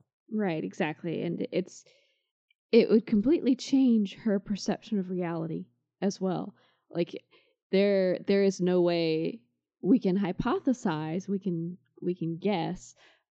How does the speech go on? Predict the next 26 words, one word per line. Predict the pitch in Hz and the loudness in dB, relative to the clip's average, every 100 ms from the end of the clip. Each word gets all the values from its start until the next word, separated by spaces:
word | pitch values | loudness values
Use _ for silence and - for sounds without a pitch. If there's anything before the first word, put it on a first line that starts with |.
| - | -2
but | 165 147 - - - _ _ _ _ _ _ _ _ - | 0 -2 -8 -20 -20 _ _ _ _ _ _ _ _ -4
there | 196 180 | 2 2
actually | 165 165 - - 175 | 0 -4 -6 -4 0
really | 165 165 156 | 0 2 0
is | 156 | -2
no | 160 160 | -2 0
way | 160 156 | 0 -2
for | 156 - - | -4 -10 -8
us | 156 156 - | -6 -6 -6
to | - | -6
truly | 165 - - 180 170 160 156 - | -6 -4 0 2 2 2 0 -2
understand | 165 160 - 175 156 151 | -2 -2 -4 -4 -2 -4
if | 170 | -4
that | - - | -4 -2
were | 170 151 - | 0 0 -2
a | |
real | 151 165 170 165 | 0 4 4 2
thing, | - 170 156 151 - _ _ _ | 0 0 0 -2 -6 _ _ _
how | - - 180 | -12 -2 0
that | 151 - _ _ - | 0 -6 _ _ -10
would | 170 165 135 | -4 -2 -2
impact | 165 160 190 151 - | -4 -2 -4 -6 -8
somebody | - 196 165 156 147 | -4 -2 0 0 0
and | - 151 | -2 -6
change | - 175 151 147 | -4 -2 -2 -4
their | - 160 151 143 | -2 -2 -2 -4